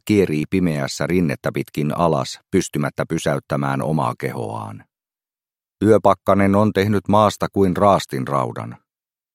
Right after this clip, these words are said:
Eddie saa lisää haavoja, lisää mustelmia. Taskulamput jahtaavat Eddietä kylmän metsän halki kuin valkoiset lasersäteet.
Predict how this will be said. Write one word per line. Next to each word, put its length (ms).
Eddie 340
saa 280
lisää 380
haavoja, 540
lisää 360
mustelmia. 680
Taskulamput 640
jahtaavat 560
Eddietä 540
kylmän 400
metsän 380
halki 380
kuin 240
valkoiset 560
lasersäteet. 800